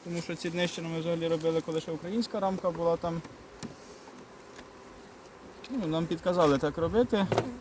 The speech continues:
Зараз доданівською рамкою іноді буває, коли сім'я слабенька, то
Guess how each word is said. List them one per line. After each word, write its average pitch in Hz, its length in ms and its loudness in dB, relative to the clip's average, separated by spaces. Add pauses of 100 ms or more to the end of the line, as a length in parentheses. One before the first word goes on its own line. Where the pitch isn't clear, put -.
(560)
Зараз 180 280 0
доданівською 190 600 2
рамкою 190 340 0
іноді 180 220 4
буває, 175 380 6
коли 165 220 -2
сім'я 170 300 -2
слабенька, 202 520 0
то 180 240 2